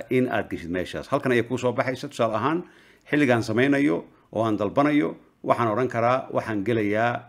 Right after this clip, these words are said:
let's say, viisadu waa saddex bilood. Waxaan gelayaa, labada bisha ayaan gelayaa. Labada bisha January haddii la yiraahdo.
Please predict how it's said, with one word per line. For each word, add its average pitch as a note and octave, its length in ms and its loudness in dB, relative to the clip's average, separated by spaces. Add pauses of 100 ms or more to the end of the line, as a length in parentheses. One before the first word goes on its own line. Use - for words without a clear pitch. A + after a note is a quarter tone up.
(120)
let's G#2 300 -8
say, F#2+ 480 0 (260)
viisadu A#2+ 300 4
waa A2 80 4
saddex B2 280 0
bilood. D2+ 220 -6 (220)
Waxaan A2+ 240 0
gelayaa, A#2 360 2 (340)
labada A#2 260 0
bisha G#2+ 200 -2
ayaan E2+ 220 -2
gelayaa. C#2 300 -10 (1300)
Labada A2 200 2
bisha C3+ 320 0 (240)
January G2+ 240 0
haddii F#2 220 -2
la E2+ 60 -2
yiraahdo. C#2 340 -6